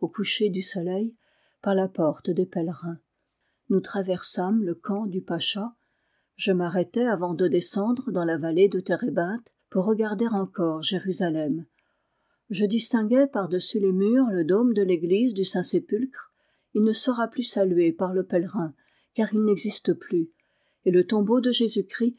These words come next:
est maintenant exposé aux injures de l'air. Autrefois, la chrétienté entière serait accourue pour réparer le sacré monument. Aujourd'hui, personne n'y pense,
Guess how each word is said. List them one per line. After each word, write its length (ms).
est 80
maintenant 460
exposé 640
aux 240
injures 360
de 100
l'air. 340
Autrefois, 540
la 100
chrétienté 580
entière 480
serait 400
accourue 460
pour 200
réparer 540
le 100
sacré 400
monument. 640
Aujourd'hui, 500
personne 500
n'y 120
pense, 520